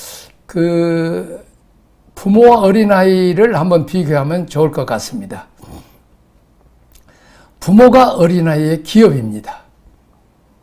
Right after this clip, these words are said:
자, 기업을 늘 생각하듯이, 자, 어린아이는 늘 아빠, 엄마 눈치를 살피고,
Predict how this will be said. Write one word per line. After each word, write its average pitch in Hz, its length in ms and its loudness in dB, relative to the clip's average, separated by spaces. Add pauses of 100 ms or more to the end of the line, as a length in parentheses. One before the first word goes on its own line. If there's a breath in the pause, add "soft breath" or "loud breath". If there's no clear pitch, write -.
(600)
자, 117 200 -10
기업을 196 420 0
늘 196 200 0
생각하듯이, 170 960 -6 (680 soft breath)
자, 113 160 -12
어린아이는 160 600 -2
늘 170 300 -4
아빠, 151 300 -4
엄마 156 200 -4
눈치를 143 640 -8
살피고, 143 880 -12